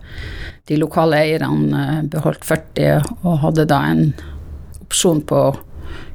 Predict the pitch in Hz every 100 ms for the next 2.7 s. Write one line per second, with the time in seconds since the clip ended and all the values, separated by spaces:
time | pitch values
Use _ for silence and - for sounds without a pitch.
0 | - - - 170 120 156 175 160 - -
1 | 143 120 147 - 139 147 - - - -
2 | - - - 151 143 - 151